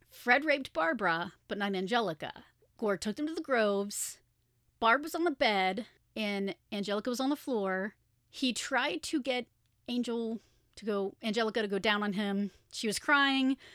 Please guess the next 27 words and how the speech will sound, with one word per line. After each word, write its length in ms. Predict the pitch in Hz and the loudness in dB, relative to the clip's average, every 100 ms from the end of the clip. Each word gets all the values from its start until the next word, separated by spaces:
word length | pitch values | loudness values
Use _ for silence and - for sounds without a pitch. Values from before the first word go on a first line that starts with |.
| - _ - | -20 _ 2
Barbara 200 | 240 294 | 4 6
told 160 | 294 | 4
him 60 | 277 | 2
to 60 | 254 | 2
leave 180 | 240 | -2
her 60 | 220 | 0
alone. 540 | 226 202 180 175 190 - _ - | 0 0 2 0 -2 -8 _ -6
So 220 | - 240 | 2 4
then 220 | 220 214 | 4 2
he 160 | 254 214 | 2 0
had 340 | 208 190 185 | 0 0 2
Barbara 300 | 320 370 247 | 4 4 2
do 240 | 180 175 | -2 -2
it, 200 | 165 175 - _ | -2 -4 -8 _
and 120 | 208 | -4
then 80 | 202 | -2
he 80 | 214 | -2
raped 300 | 208 180 - | -2 -4 -4
her. 280 | 175 180 196 _ _ | -6 -6 -8 _ _
Apparently 360 | - 294 294 294 | -8 -4 -2 -2
then 180 | 269 262 | 0 0
he 140 | 247 | 0
raped 260 | 220 214 - | -2 -4 -4
Angel 260 | 208 226 254 | -4 -2 -2
with 100 | 254 | -2
a 60 | |
dildo. 640 | 208 190 185 185 180 180 | -2 -2 -2 -2 -2 -4